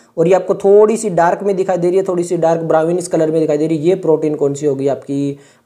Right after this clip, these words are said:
मायोसिन प्रोटीन हो गई। क्लियर हो गया? ये इन्होंने बताने की कोशिश की है। अब देखिए आगे,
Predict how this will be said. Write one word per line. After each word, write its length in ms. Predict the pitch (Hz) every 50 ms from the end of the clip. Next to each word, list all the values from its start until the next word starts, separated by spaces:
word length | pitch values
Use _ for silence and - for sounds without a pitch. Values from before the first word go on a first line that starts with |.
| -
मायोसिन 840 | 139 139 131 139 139 147 147 147 156 160 151 156 - 147 139 135 139
प्रोटीन 480 | 139 - 123 123 113 113 - 120 117
हो 220 | 120 120 139 131 113
गई। 180 | 98 113 107
क्लियर 420 | 101 - - _ _ 170 185 190 185
हो 100 | 190 180
गया? 220 | 180 185 190 202 - - - _ _ _ _ _ _ _ _ _ _ _ _ 143
ये 220 | 151 165 196 202
इन्होंने 400 | 196 175 160 151 143 147 156 185
बताने 440 | 190 160 127 120 127 127 127 131 135
की 160 | 135 185 196
कोशिश 480 | 190 - - 117 117 117 139 156 170 -
की 320 | - - 117 110 107 - -
है। 300 | 127 120 95 - - - _ _ _ _ - _ _ _ _ -
अब 100 | 214 208
देखिए 300 | 190 196 175 180 196 -
आगे, 320 | - 156 143 139 123